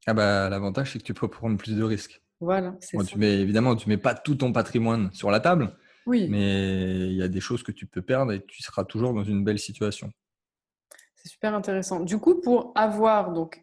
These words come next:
Speaker 2: euh, des revenus passifs qui couvrent nos dépenses, donc peu importe notre niveau de vie, euh, tu nous conseilles quoi, euh, justement ? Parce que tu parlais de plusieurs cas de figure, donc tu vas, est-ce que les conseils sont les mêmes si on est sans enfants en dessous de trente ans ou si on a
Speaker 1: Ouais.
Speaker 2: trois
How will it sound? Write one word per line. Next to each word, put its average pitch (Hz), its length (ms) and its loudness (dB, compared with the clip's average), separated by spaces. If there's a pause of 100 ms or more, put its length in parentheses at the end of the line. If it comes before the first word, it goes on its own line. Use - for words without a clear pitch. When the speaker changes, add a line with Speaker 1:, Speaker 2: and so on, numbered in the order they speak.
Speaker 2:
euh, 165 280 2
des 175 180 2
revenus 226 380 2
passifs 214 400 0
qui 208 180 -4
couvrent 220 400 2
nos 180 220 0
dépenses, 170 580 0
donc 156 160 -6 (100)
peu - 80 -2
importe 175 440 0
notre 156 400 -6
niveau 156 260 -4
de 147 80 -8
vie, 240 260 -4 (540)
euh, 175 300 6 (180)
tu 240 120 2
nous 220 180 4
conseilles 214 560 0
quoi, 262 480 2 (420)
euh, 175 560 2
justement ? 170 560 -2 (140)
Parce 156 160 -6
que 160 340 0 (220)
tu - 100 -14
parlais 185 300 4
de 190 80 2
plusieurs 180 360 0
cas 185 120 4
de 175 40 -4
figure, 208 360 0
donc 175 160 -2
tu - 80 -6
vas, 175 360 2
est-ce 185 160 0
que - 120 0
les 226 160 4
conseils 208 320 0
sont 202 120 -6
les 196 140 2
mêmes 196 320 0 (260)
si - 160 -8
on 196 120 2
est 190 80 2
sans 185 280 0
enfants 196 520 0
en 180 80 0
dessous 170 180 -8
de - 60 -20
trente 180 280 -4
ans 240 220 2
ou 196 60 0
si - 120 -6
on 202 100 0
a 185 60 6
Speaker 1:
Ouais. 208 60 4
Speaker 2:
trois - 220 -8